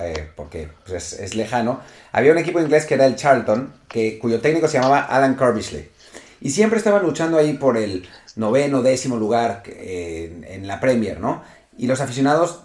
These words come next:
llegó un momento en que estaban hasta los, hasta los cojones de Curbishley y querían que se fuera, que se fuera, que se fuera.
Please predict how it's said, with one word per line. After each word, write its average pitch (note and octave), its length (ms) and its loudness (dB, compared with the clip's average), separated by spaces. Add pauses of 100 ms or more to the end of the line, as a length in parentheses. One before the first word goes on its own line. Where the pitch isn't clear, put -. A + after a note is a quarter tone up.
(120)
llegó G#2+ 260 -4
un C#3 60 0
momento D3 260 0
en C#3 40 -4
que C3 60 -4
estaban B2+ 240 0
hasta A2 180 -4
los, F2 360 -10
hasta F#2+ 680 -6 (140)
los G2 240 -10
cojones C#3 480 -2
de C3+ 100 -4
Curbishley C3+ 440 2
y B2 100 -2
querían A#2+ 260 -2
que B2 80 0
se A2 80 -6
fuera, C3 340 2
que G#2+ 120 -4
se F#2+ 80 -12
fuera, C3 260 4
que - 80 -6
se G#2+ 80 -10
fuera. A2 180 -4